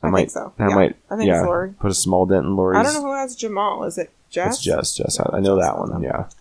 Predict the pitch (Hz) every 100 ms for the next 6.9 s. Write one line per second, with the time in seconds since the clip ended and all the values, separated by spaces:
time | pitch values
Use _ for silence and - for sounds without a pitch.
0 | - 180 175 170 - 185 190 180 170 170
1 | 165 165 165 160 156 160 160 156 151 160
2 | 151 - 151 156 156 156 156 160 - 151
3 | 160 165 156 160 160 151 147 151 165 220
4 | 220 208 190 190 - 175 165 165 160 156
5 | - 156 147 156 - 160 156 156 - 170
6 | - 247 214 - 208 202 180 180 196